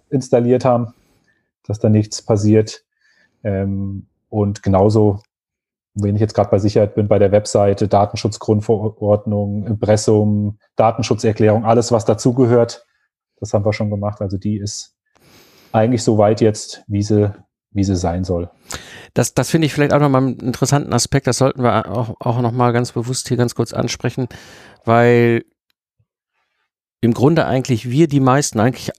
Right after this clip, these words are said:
Speaker 2: also sowohl die Hö-, Hörer, Hörerinnen-Community vom Podcast, aber auch, äh, wir in der Productized Service Mastermind, die wir da unterwegs sind,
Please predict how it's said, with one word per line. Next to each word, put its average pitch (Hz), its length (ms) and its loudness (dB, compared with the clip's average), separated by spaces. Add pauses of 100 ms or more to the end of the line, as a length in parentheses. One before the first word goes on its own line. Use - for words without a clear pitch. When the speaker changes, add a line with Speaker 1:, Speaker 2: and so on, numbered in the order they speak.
(120)
Speaker 2:
also 120 180 -2 (1000)
sowohl 123 380 2
die 127 200 2
Hö-, 120 260 0 (320)
Hörer, 131 320 2
Hörerinnen-Community 127 1200 0
vom 113 180 -10
Podcast, 131 420 -2
aber 117 240 0
auch, 120 240 2 (580)
äh, 123 60 2
wir 110 920 2
in 123 40 2
der 120 60 2
Productized 117 380 -2
Service 110 240 -4
Mastermind, 131 680 0 (220)
die 117 200 -6 (320)
wir 117 320 0
da 113 100 0
unterwegs 113 380 -4
sind, 120 140 -4